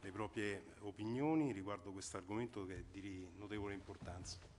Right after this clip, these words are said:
Eh, Federauto innanzitutto è l'associazione delle concessionarie italiane, raggruppa circa milleduecento aziende, eh, un fatturato complessivo di circa quarantacinque miliardi di euro, mille,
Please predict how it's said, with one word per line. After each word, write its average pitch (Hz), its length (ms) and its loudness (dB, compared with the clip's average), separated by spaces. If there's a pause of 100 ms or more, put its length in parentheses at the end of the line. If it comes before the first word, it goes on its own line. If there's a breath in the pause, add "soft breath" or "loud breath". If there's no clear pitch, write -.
(880 loud breath)
Eh, 110 220 -6
Federauto 123 540 8
innanzitutto 117 600 2
è 104 40 2
l'associazione 104 680 -2
delle 92 160 0
concessionarie 98 640 -4
italiane, 127 580 0 (600 loud breath)
raggruppa 104 520 0
circa 110 320 0
milleduecento 107 760 0
aziende, 127 600 -2 (720 loud breath)
eh, 101 240 4
un 98 180 2
fatturato 107 680 4
complessivo 101 680 -2
di 98 60 -2
circa 101 280 -6
quarantacinque 95 680 -4
miliardi 98 440 -6
di 101 120 0
euro, 123 500 0 (500)
mille, 110 320 4